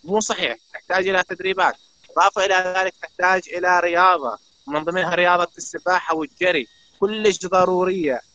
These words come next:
على تعب الجسم، تمام؟ تحتاج إضافة إلى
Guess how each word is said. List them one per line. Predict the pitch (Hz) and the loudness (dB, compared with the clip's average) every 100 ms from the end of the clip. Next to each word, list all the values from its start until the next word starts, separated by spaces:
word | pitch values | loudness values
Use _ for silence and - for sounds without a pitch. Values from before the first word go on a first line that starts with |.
| - | -8
على | 170 170 170 156 - - - 143 139 - | 0 2 2 -2 -8 -12 -10 -10 -10 -4
تعب | 185 190 196 | -2 -2 -6
الجسم، | 185 208 - - - - - - | -6 -10 -10 -14 -12 -12 -14 -10
تمام؟ | - 190 233 - - _ - - - - - - - - - - - - - - _ _ _ - | 0 2 2 -2 -20 _ -10 -10 -8 -10 -10 -16 -18 -16 -14 -12 -14 -20 -20 -20 _ _ _ -14
تحتاج | - - 185 208 196 | -14 -8 -2 -2 -2
إضافة | 196 196 196 190 | -4 -4 -4 -6
إلى | 196 | -4